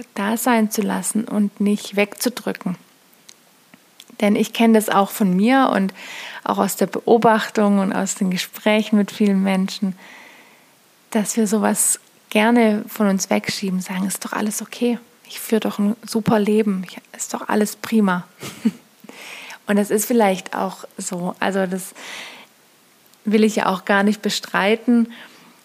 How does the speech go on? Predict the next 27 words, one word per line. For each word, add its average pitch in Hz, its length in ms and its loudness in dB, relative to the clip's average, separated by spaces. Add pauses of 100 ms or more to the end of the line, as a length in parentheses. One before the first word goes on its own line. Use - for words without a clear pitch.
(200)
sondern 202 920 0 (340)
ganz 208 320 0
vielen 233 640 0 (520)
oder 202 140 -6
ganz 208 260 -4
viele 247 220 -4
von 226 220 -8
uns 196 320 -6
haben 196 140 -6
ein 196 360 -6 (200)
wundervolles 196 840 0
Leben. 214 400 0
Also 190 220 -6
es 185 140 -4
ist - 140 -8
ja, 190 220 -2 (840)
auch 185 240 -6
wenn, 196 220 2
wenn 190 160 0
ich - 220 -4
mein 208 300 4
Leben 208 320 2
anschaue, 196 480 -4
es 196 60 -10
ist - 260 -10
wundervoll. 220 640 -4 (1600)
Und 196 540 2